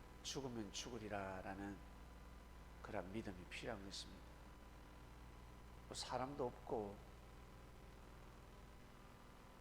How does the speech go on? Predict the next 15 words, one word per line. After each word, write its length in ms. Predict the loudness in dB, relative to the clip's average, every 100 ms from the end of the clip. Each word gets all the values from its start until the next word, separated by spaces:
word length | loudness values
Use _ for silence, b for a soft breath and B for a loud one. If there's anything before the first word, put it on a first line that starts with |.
| -10 -10 -10 -10 -10 -10 -10 -10 6
아브라함이 500 | 10 12 12 12 8
걸어간 480 | 8 8 8 8 4
길은 340 | 2 4 4 2 -4 -8 -10 -10 -8 -8 -8 -8 0
많은 440 | 2 4 4 4
사람들이 580 | 2 4 4 6 6 4
걸어간 400 | 4 2 2 0
길이 260 | -2 4 6
아니라 400 | 6 4 4 4
초행길이었습니다. 960 | 0 2 2 2 -2 -2 0 0 -2 -6 -8 -8 -8 -8 -8 -8 -8 -8 -8 -8 -8 -8 -8 -8 -8 -8 -6 0
그러니 320 | 2 4 2
가시-, 300 | 2 2 0 -2 -2
가시밭길입니다. 840 | 0 2 2 0 0 -2 -2 -4 -6 -6 -8 -8 -8 -8 -8 -8 -8 -8 -8 -8 -8 0
뭐, 80 | 4
말동무도 680 | 6 6 6 6 6 6
없습니다. 420 | 4 4 2 -2